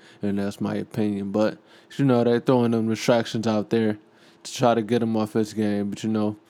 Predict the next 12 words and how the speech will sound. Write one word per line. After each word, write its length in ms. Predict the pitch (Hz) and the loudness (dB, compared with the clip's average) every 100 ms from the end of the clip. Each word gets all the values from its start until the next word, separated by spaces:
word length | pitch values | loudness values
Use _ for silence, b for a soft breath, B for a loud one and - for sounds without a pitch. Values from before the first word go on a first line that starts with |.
| b b b | b b b
in 160 | 123 131 | 0 2
the 80 | 113 | 2
interview, 480 | 135 123 107 120 | 2 2 2 2
he 40 | 120 | 0
say 260 | - 110 113 | 0 0 2
he's 180 | 120 | 0
not 260 | 113 117 117 | 2 0 2
taking 360 | 127 117 110 107 | 2 2 2 -2
it. 100 | 110 | -2
He 80 | |
don't 240 | 110 113 117 | -2 -2 -2
care 360 | 120 113 110 | 2 2 2